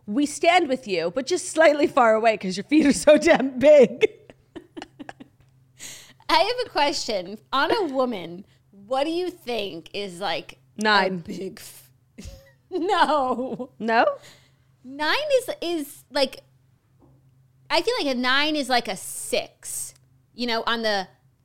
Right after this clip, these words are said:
Speaker 1: But see, this is
Speaker 2: Crazy.
Speaker 1: what's so fucked up about society. Like, if you have a size six, which is, like, a little bit below average, you're like, "Oh, my God, she has a size six. It's so cute."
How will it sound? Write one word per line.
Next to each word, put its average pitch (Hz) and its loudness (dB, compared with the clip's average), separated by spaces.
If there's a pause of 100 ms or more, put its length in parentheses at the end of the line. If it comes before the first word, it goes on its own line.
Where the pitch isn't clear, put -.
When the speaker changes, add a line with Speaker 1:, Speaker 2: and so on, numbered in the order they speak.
(400)
Speaker 1:
But 277 -4
see, 349 0
this 269 -6
is 285 0
Speaker 2:
Crazy. 254 2
Speaker 1:
what's 226 -2
so 320 4
fucked 269 0
up 226 2
about 226 -2
society. 196 -2
Like, 196 -6
if 208 -12
you 277 -2
have 320 -6
a 453 -2
size - 0
six, - -6
which 226 -4
is, 233 -4
like, 220 -2 (260)
a 262 4
little 370 0
bit 381 -2
below 233 4
average, 165 0
you're 247 -2
like, 254 -6
"Oh, 415 4
my 440 6
God, 359 4
she 494 0
has 453 8
a 494 -2
size 339 2
six. 359 -4
It's 403 -2
so 339 2
cute." 339 0